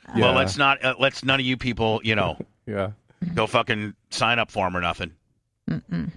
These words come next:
Speaker 1: You know, we won't keep those motherfuckers
Speaker 3: Mm.
Speaker 1: down. So, Anna, like, you know, there, there is, I,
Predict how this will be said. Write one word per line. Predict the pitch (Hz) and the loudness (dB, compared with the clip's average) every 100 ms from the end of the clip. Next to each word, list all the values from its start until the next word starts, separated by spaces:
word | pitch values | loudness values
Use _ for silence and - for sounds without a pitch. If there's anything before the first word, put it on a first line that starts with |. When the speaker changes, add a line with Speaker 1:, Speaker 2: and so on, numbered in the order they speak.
| _ _ _ _ 87 - | _ _ _ _ -16 -6
Speaker 1:
You | 101 | -4
know, | 92 | -2
we | |
won't | 95 95 | -2 -2
keep | 98 87 | -6 -4
those | 98 | -4
motherfuckers | 90 98 101 90 90 | -2 -4 -2 -2 -2
Speaker 3:
Mm. | |
Speaker 1:
down. | 92 98 90 85 _ _ _ _ _ _ _ _ _ _ _ _ _ _ | -2 0 -2 -6 _ _ _ _ _ _ _ _ _ _ _ _ _ _
So, | - 139 | -2 2
Anna, | 156 143 | 4 4
like, | 131 135 170 | 4 2 2
you | |
know, | 147 135 - - | 2 2 -2 -2
there, | 135 156 151 - | 0 2 -2 -6
there | 139 165 180 | -2 0 2
is, | 175 165 151 143 135 113 - _ _ _ | 0 0 0 -2 -4 -8 -14 _ _ _
I, | 131 160 | 2 2